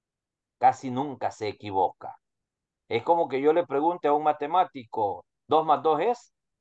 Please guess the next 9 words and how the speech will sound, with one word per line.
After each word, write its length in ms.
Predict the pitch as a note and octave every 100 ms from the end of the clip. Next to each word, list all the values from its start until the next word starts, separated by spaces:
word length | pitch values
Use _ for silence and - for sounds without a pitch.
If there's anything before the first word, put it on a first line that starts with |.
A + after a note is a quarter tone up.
| _ _ _ _ _ _ _ _ _ _
cuatro", 540 | G2+ C3+ D#3 - C#3+
me 120 | C#3 C3
va 120 | B2+
a 20 |
decir. 280 | B2 A#2 B2 _ _ _ _ _ _ _ _ _ _ _ _
Y 120 | G#2
no 100 | A2
hay 140 | C#3 C#3+
cambio, 480 | C#3+ D#3 G2 G2+